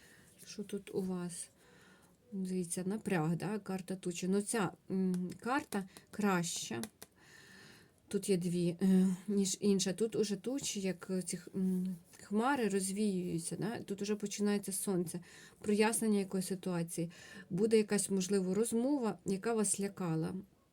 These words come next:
до якої ви довго готувалися, а, ну, вона не дуже приємна для вас може бути. Ем, якісь можуть бути незрозумілі ситуації, недосказаність. Але оскільки в нас тут є, ой, карта лист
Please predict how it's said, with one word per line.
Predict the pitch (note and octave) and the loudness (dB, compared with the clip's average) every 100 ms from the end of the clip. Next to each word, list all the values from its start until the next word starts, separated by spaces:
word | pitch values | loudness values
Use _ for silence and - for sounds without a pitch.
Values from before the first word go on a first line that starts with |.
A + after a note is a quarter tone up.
| - - - - - | -20 -20 -20 -12 -2
до | G3 | 4
якої | G3+ G#3 A3+ | 4 6 6
ви | F#3+ | 6
довго | F#3 G3+ F#3+ F#3 | 2 2 2 0
готувалися, | F#3 F#3 F#3+ G#3+ G3+ F#3+ F#3+ - | -2 -2 -2 0 2 2 0 -4
а, | F3+ | -4
ну, | F#3 B3 A3 | -2 0 2
вона | G3 G3+ | 4 4
не | F#3+ F#3 G3 | 6 4 4
дуже | G#3 G3+ | 2 0
приємна | F#3+ F#3 E3+ E3 D#3 | 0 0 2 2 2
для | D3+ D3+ | 0 -4
вас | D#3+ E3 | -6 -6
може | D3 F3 G#3+ | -8 -8 -8
бути. | - - - - - - - A#3 A3 F3 - | -10 -12 -14 -18 -20 -18 -18 -16 -16 -16 -2
Ем, | F#3+ F#3+ F#3 - | 2 4 4 4
якісь | G#3 B3+ B3 A3 | 2 2 2 4
можуть | G#3+ G3+ F#3+ | 4 2 0
бути | A3 G#3+ | 2 4
незрозумілі | G#3+ A3 G#3 G3+ G3+ G#3+ G3 | 6 4 2 0 4 4 4
ситуації, | F#3+ F#3 G3 G3 F#3 E3+ - D3+ D#3 E3 F#3 G3+ - | 0 -2 -2 0 0 0 -2 -2 -2 -4 -8 -12 0
недосказаність. | G#3+ G#3+ G#3+ - F#3+ F3 F3 E3+ | 2 4 0 0 -2 0 0 0
Але | F#3+ G3 | -2 0
оскільки | G#3 - A#3 A3+ | 0 -2 0 2
в | |
нас | G#3 G3+ | 2 0
тут | G3+ - G#3 | -4 -2 -2
є, | G3+ - E3 | 0 -4 -2
ой, | F#3+ E3 - - | 0 0 -4 -10
карта | G3 G3 - F3 - - - - | -8 -6 -4 -4 -6 -20 -10 2
лист | A3 C#4 - - | 4 4 2 -6